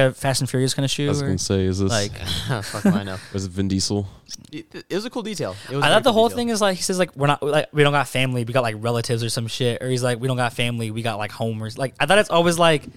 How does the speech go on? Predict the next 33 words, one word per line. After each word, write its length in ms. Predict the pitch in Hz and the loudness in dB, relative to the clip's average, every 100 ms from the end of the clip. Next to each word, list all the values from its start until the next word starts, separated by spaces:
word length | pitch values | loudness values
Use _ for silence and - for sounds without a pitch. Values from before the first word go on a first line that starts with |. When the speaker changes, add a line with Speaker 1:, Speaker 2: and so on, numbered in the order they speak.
| - _ | -20 _
Speaker 1:
some 160 | - | -8
sh-, 80 | 120 | -4
I 60 | 139 | 0
don't 140 | 135 | 0
fuck 140 | - 110 | 0 0
it. 60 | 120 | 0
I've 80 | |
never 120 | 160 160 | 2 2
seen 140 | 107 | 2
a 20 | |
Speaker 2:
Their 120 | 107 113 | 4 2
Speaker 1:
Fast 60 | |
and 100 | 104 | 4
Speaker 2:
gang 80 | 98 | 2
is 60 | 92 | 2
Speaker 1:
Furious 20 | |
Speaker 2:
like, 120 | 90 | 0
Speaker 1:
movie. 120 | - | 0
Speaker 2:
"We 120 | 101 | 2
are 160 | 95 90 | 2 2
the 140 | 90 | 2
fam." 400 | 87 90 90 110 98 _ _ _ _ _ _ - - _ | 2 0 0 -6 -12 _ _ _ _ _ _ -20 -20 _
Speaker 1:
I've 220 | - - | -20 -14
never 160 | - 92 | -10 -8
seen 160 | - - | -10 -12
a 40 | |
Fast 220 | - - | -12 -12
and 60 | - | -12
Furious 280 | 69 57 - | -14 -12 -12
movie. 320 | 69 73 110 - | -14 -14 -12 -2
Speaker 2:
I, 400 | 95 160 160 - _ _ - | 2 4 4 0 _ _ -14
my, 240 | 95 - - - _ - _ _ _ | -10 -8 -8 -12 _ -20 _ _ _
so 140 | - | -8